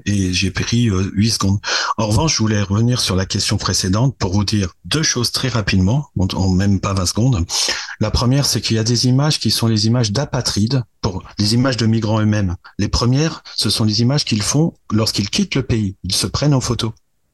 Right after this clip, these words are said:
Et ils gardent ces images-là de la mémoire de leur pays. Ça, c'est important.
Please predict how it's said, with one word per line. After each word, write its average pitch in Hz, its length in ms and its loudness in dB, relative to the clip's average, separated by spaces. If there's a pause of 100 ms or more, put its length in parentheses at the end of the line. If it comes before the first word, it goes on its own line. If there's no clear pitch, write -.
(160)
Et 110 240 0
ils 104 160 0
gardent 151 240 0
ces 110 220 0
images-là 113 560 2 (100)
de 98 320 0 (480)
la 98 100 0
mémoire 120 460 2
de 101 80 0
leur 95 180 0
pays. 90 260 -4
Ça, 127 200 0
c'est - 100 -2
important. 104 440 -2